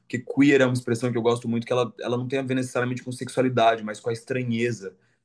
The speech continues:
com, com ser fora dos padrões, assim, né? É, então eu, eu, eu, eu gosto muito no tempo de hoje de olhar muito pra esses artistas que talvez eu tenha, eu não tivesse essa percepção quando eu era criança,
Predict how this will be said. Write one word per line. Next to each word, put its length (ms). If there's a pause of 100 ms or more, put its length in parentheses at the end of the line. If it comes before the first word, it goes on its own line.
(120)
com, 360
com 180
ser 360
fora 340
dos 160
padrões, 640
assim, 400
né? 260 (520)
É, 840 (500)
então 320
eu, 160
eu, 160
eu, 320
eu 140
gosto 420
muito 380
no 80
tempo 300
de 120
hoje 240
de 80
olhar 280
muito 340
pra 180
esses 220
artistas 460
que 100
talvez 320
eu 80
tenha, 340 (400)
eu 60
não 80
tivesse 380
essa 180
percepção 920
quando 260
eu 60
era 400
criança, 680